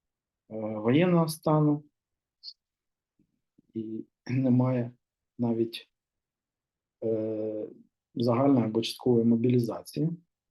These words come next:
шляхом поширення інформації про заперечення правового стану воєнного часу, якого не існує в законодавстві України, та поширення персональних даних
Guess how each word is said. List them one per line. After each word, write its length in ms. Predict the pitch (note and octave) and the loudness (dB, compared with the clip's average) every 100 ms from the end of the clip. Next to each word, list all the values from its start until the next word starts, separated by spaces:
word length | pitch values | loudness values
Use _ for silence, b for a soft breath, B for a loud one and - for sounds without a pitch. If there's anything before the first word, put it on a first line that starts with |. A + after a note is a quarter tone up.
| _ _ _ - - _ _ _ _ _ | _ _ _ -20 -20 _ _ _ _ _
шляхом 600 | - C#3+ D3 D#3 C#3 C3 | 0 2 4 4 2 2
поширення 540 | D3 - D3+ C3 B2+ | -2 2 2 4 2
інформації 640 | B2 B2 C3+ C#3 A#2 A#2 A#2 | 2 0 -2 -2 -2 -4 -6
про 160 | B2 | -4
заперечення 560 | A#2+ A#2 B2+ A2+ A#2+ A#2 | -4 -2 0 0 0 -2
правового 380 | A#2+ A#2+ A#2+ A#2 | 0 2 2 0
стану 300 | - A2+ A2 | -2 -4 -2
воєнного 360 | A#2 A2+ A2+ | -2 -2 -6
часу, 420 | - - - D3+ - _ _ _ - | -4 -4 -6 -12 -20 _ _ _ -4
якого 320 | A#2+ C3+ B2 | 0 2 4
не 140 | B2 | 4
існує 300 | B2 B2 A#2+ | 4 2 2
в 40 | A2+ | 2
законодавстві 720 | A#2 A#2+ A#2+ A#2+ A#2 - A#2 | 0 2 2 2 0 0 -2
України, 440 | A#2 A#2+ A2+ G#2 - _ _ _ _ | 0 0 -2 -6 -18 _ _ _ _
та 100 | C3+ | -4
поширення 560 | B2+ D3+ - D3 B2+ B2 | 0 0 2 2 4 2
персональних 640 | B2 A#2+ C3 B2+ A#2+ A#2 A#2 | 0 -4 0 2 4 2 0
даних 260 | A#2 A2+ | -2 -2